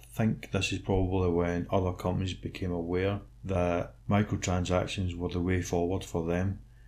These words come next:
um, not just in the mobile market, but in consoles and P C games as well. If we go back to, like, two thousand and twelve, E A corporate vice president Peter Moore had speculated that he thought within five to ten years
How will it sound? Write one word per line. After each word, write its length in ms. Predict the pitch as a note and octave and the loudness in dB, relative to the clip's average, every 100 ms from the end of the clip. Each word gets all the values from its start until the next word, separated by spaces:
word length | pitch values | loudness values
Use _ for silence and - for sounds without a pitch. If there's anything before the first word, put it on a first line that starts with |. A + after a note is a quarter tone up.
| - - - - | -20 -20 -16 -6
um, 400 | F2 E2+ E2 F2 | -4 -4 -4 -2
not 240 | G2+ G#2 | 0 0
just 260 | - F2 - | 0 0 0
in 60 | |
the 60 | F2 | -2
mobile 420 | E2+ F2 F#2 F2+ | -2 -4 -2 -2
market, 460 | E2+ E2+ F#2 - - - - | 0 0 0 -2 -6 -8 -14
but 140 | - - | -14 -8
in 180 | F2+ F2 | -6 -4
consoles 500 | - F2+ F2+ F#2 F2+ | 0 0 0 -4 -4
and 160 | F2 | -6
P 220 | - F2+ | -6 -6
C 240 | E2+ F2 F#2 | -4 -4 -2
games 300 | G2 F#2 F2 | -2 -2 -2
as 100 | E2 | -2
well. 300 | F2+ G#2+ - - - - | 0 0 -2 -10 -20 -18
If 120 | - G#2 | -4 0
we 40 | |
go 100 | G2+ | 2
back 300 | A#2+ C3 - | 4 2 0
to, 180 | - G2+ | 0 2
like, 360 | F2 F2 F2+ - | 2 0 -2 -2
two 160 | G#2+ | -2
thousand 360 | G2 F#2+ F#2 F2+ | 0 2 2 0
and 120 | E2 | -4
twelve, 640 | - F2 F2+ G#2+ G#2 - - | -2 0 2 2 -2 -8 -4
E 240 | A#2 G#2 F2+ | 2 4 6
A 280 | G2+ G2 - | 4 2 -2
corporate 520 | - G2 - G2 F#2 | 2 2 2 -4 0
vice 220 | F#2 F2+ | 2 0
president 560 | - F#2 F2 F#2 E2+ - | 0 0 0 -2 -4 -4
Peter 240 | A2+ F#2+ | -2 0
Moore 380 | F2 F2 G2+ G#2+ - | 0 2 2 2 -4
had 80 | F2 | -8
speculated 840 | - G2 G2+ - G2 F#2+ F#2 F2 | 0 0 0 0 0 2 0 -2
that 380 | F2+ F2 E2+ - | 0 0 0 -4
he 380 | - - - A2+ | -12 -14 -4 -4
thought 340 | - F#2 F#2 | 0 2 2
within 400 | F2+ - G2 F#2 | 0 -2 0 0
five 460 | E2+ - G#2 G#2+ G2+ | -4 0 2 2 -2
to 100 | - | -8
ten 340 | - - F#2 | -6 -2 0
years 540 | F2+ F2 F#2 G#2 G2+ | 0 0 0 0 -2